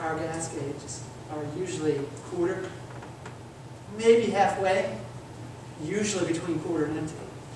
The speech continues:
And a lot of times, empty. How are we to grow in Christ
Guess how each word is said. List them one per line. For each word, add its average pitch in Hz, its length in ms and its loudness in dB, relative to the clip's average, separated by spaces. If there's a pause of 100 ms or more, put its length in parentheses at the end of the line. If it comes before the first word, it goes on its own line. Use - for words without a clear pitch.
(800)
And 143 80 -6
a - 20 -2
lot 165 200 4
of 147 180 0
times, 127 220 -6 (840)
empty. - 340 -6 (2500)
How 214 360 0
are 180 120 4
we 190 140 4
to 165 160 -2 (140)
grow 190 240 4
in 151 120 4
Christ - 680 -2